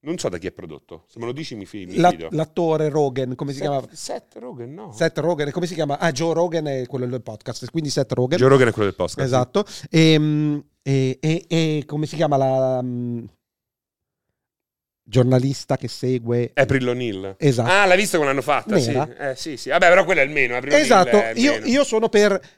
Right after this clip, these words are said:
Speaker 2: non è un
Speaker 1: Cioè, quello
Speaker 2: problema.
Speaker 1: non è un problema.
Speaker 2: Esatto, però, però resta una cosa, è perché continuare a fare questi mix al-, a-, a-, all'infinito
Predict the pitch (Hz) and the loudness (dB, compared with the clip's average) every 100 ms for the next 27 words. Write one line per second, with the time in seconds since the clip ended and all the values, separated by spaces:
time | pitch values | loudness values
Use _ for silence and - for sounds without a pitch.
0 | _ 151 185 220 240 190 170 208 196 208 | _ 2 6 6 4 4 6 6 8 6
1 | 156 123 98 92 85 202 160 127 185 - | 4 0 -2 -4 2 4 4 2 0 4
2 | 302 262 294 - 247 294 269 - 190 190 | 6 8 8 6 6 8 6 4 0 0
3 | - 107 101 123 101 - _ _ _ _ | -2 -6 -6 -6 -8 -14 _ _ _ _
4 | _ _ _ - 330 - - 110 104 - | _ _ _ -2 -2 -4 -8 -8 -8 -18
5 | _ _ _ _ _ _ _ _ _ _ | _ _ _ _ _ _ _ _ _ _
6 | _ _ - 233 214 220 214 214 214 214 | _ _ 0 2 2 -2 2 4 4 2
7 | 202 185 190 202 190 185 165 180 - - | 0 -2 0 -2 -2 -2 -2 -2 -4 -8
8 | 180 - 151 151 143 135 - 135 135 131 | -8 -2 -2 -2 -4 -6 -4 -4 -4 -6
9 | _ 147 151 151 143 135 135 127 127 120 | _ -2 0 -2 -4 -4 -4 -2 -2 -2